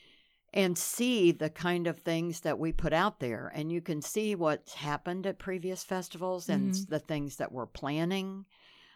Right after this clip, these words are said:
Speaker 1: Because if you're in Indy, if somebody's in Indy or any other big metropolitan area and you go to a Pride Festival there, whether you like it or you don't like it,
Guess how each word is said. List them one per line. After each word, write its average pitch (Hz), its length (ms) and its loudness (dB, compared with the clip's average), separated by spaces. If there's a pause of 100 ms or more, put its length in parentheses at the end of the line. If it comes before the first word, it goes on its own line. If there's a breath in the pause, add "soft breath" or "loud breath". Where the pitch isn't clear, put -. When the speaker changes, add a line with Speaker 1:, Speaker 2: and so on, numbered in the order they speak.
(160)
Speaker 1:
Because 156 720 4
if 156 200 0
you're 156 240 -2
in 226 260 2
Indy, 143 840 0 (220)
if 160 160 -4
somebody's 202 400 0
in 180 140 0
Indy 160 280 0
or 139 80 0
any 156 260 0
other 147 200 -4
big 143 200 -4
metropolitan 139 680 -6
area 127 380 -4
and 156 140 0
you 151 60 -2
go 165 220 2
to 180 180 -2
a 156 60 0
Pride 156 320 -2
Festival 143 480 -4
there, 139 580 0 (1000 loud breath)
whether 185 260 8
you 170 120 8
like 180 260 6
it 175 80 2
or 175 100 4
you 156 140 2
don't 151 260 2
like 127 260 -6
it, 123 260 -6